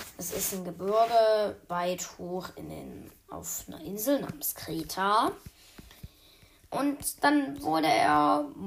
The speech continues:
auf Anweisung von Rhea, Kronos Frau,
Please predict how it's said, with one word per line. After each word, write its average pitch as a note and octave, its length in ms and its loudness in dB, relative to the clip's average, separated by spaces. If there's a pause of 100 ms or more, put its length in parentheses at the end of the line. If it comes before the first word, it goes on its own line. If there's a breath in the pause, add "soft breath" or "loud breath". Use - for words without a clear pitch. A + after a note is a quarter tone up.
(200)
auf G3 600 -4 (360)
Anweisung G3+ 760 -4
von - 280 -10
Rhea, F#3+ 960 -2
Kronos - 540 -12
Frau, - 1000 -4